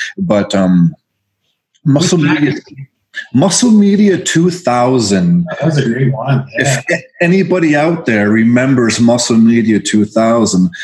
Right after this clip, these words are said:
Speaker 1: actually, this is a good topic. I could talk about Muscle Media thou-, two thousand forever. The very first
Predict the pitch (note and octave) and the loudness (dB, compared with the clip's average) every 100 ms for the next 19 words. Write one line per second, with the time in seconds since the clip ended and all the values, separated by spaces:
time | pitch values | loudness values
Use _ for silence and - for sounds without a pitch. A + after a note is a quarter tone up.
0 | - C3 C#3 B2+ C3+ G#2 G#2+ A2 G#2+ - | -8 -6 -2 0 0 0 -2 0 -4 -2
1 | A#2 A2 - F2 - - - - - A2+ | -2 -2 -2 -8 -6 -4 -6 -8 -6 -4
2 | A#2 B2 A2+ A2 A#2+ A#2 - A2 A#2 G#2 | -2 -2 -2 0 0 0 0 2 2 0
3 | - A2 A2+ G#2+ A#2 A2+ G2+ F#2 G2 G#2 | 0 -2 -2 -4 -2 0 -2 -2 0 0
4 | G#2 F#2+ F2 - - - A#2 A2+ D#3+ G#3 | 0 -2 -6 -14 -12 -4 -2 0 -2 0
5 | A3 E3+ F#3 F3 | 0 0 -2 -2